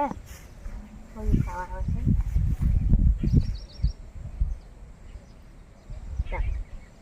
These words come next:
ચીડીને તો એક ખાલી વાસ આવી પડે તમારે નાખવામાં. તમે ઢગલા ચીડીઓ આવે જો. અહીંયા સરસ મજાના ઉગી ગયા છે. અહીંયા મોટા મોટા થઈ ગયા, વેણવાના છે. વેણવા મજૂરી કરવાના અહીંયા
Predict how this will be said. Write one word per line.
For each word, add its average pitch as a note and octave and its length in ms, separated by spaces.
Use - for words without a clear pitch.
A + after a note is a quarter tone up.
ચીડીને C#4 240
તો D4+ 100
એક D4+ 220
ખાલી C#4+ 380
વાસ A#3 280
આવી A#3 140
પડે A3+ 220
તમારે F#3 260
નાખવામાં. - 600
તમે G#3+ 280
ઢગલા G3+ 180
ચીડીઓ G#3 320
આવે G3 260
જો. G#3+ 320
અહીંયા A3 200
સરસ A3 320
મજાના G#3 340
ઉગી G#3 260
ગયા A3+ 280
છે. A3+ 240
અહીંયા G#3+ 240
મોટા G#3 200
મોટા G#3+ 180
થઈ - 120
ગયા, A#3+ 420
વેણવાના G3+ 420
છે. - 200
વેણવા C#4+ 320
મજૂરી B3+ 400
કરવાના D#4+ 380
અહીંયા G#4 480